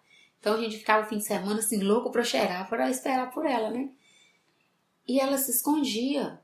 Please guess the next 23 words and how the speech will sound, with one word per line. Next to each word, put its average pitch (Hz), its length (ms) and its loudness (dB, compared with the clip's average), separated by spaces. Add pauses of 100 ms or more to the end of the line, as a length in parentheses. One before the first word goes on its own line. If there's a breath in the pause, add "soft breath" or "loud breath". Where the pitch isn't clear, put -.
(800)
O - 60 -20
patrão 240 280 4
chegava 233 480 0
lá 214 180 8
pra 226 120 -2
buscar, 233 560 -4
ela 226 120 2
se 233 80 -6
escondia 262 280 0
dentro 254 160 2
do 240 60 -6
quarto 226 320 -6
e - 20 -2
não 262 80 0
queria 277 220 -2
sair. 302 500 -4 (420)
Era 202 160 -2
uma 254 200 2
luta 277 280 2
pra 226 120 -2
ela 202 80 -2
poder 180 300 -6
ir. 170 260 -10